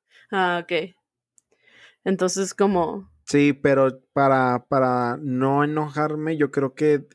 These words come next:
Speaker 2: mi celular me debería decir que, que, que ya excedí el tiempo límite. O sea, mi
Speaker 1: Sí.
Speaker 2: celular ya, ya de plano no me debería de dejar entrar a, a Facebook.
Speaker 1: Sí, no,
Speaker 2: Para,
Speaker 1: sí, sí.
Speaker 2: para
Speaker 1: Ah, ira, sí, sí, sí,
Speaker 2: Ajá.
Speaker 1: sí.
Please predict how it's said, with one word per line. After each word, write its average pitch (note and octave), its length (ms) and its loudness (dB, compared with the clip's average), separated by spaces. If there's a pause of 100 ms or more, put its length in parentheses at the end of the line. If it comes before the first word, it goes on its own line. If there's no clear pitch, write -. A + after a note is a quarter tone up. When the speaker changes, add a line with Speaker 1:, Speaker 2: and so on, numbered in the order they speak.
Speaker 2:
mi C3 220 -2
celular B2 460 2
me C#3 120 0
debería A2 320 2
decir G#2+ 400 -4
que, G2 400 -6 (880)
que, G2 680 -2 (360)
que G#2+ 160 0
ya G#2 100 2
excedí G#2 640 -2
el G#2 180 -8
tiempo G#2 320 -8
límite. G2+ 520 -10 (100)
O A#2+ 100 -2
sea, C3+ 140 0
mi C#3 120 0
Speaker 1:
Sí. C3 60 -4
Speaker 2:
celular C3 240 4
ya, D#3 120 2 (180)
ya C3+ 120 2
de D3+ 120 0
plano D3 260 -4
no C#3+ 100 -2
me D3+ 140 -2
debería A2 320 0
de B2+ 100 2
dejar G#2+ 280 -4
entrar G#2+ 300 -6
a, - 340 -12
a G2+ 100 -12
Facebook. G2 420 -8 (440)
Speaker 1:
Sí, G3+ 220 -8
no, F3+ 60 -16
Speaker 2:
Para, G3 500 0
Speaker 1:
sí, - 120 -14
sí. - 80 -20
Speaker 2:
para G3 220 2
Speaker 1:
Ah, A3 80 2
ira, A#3 480 0
sí, G3+ 360 -10
sí, - 80 -8
sí, A3+ 60 -6
Speaker 2:
Ajá. G#3+ 200 -6
Speaker 1:
sí. F#3 240 -14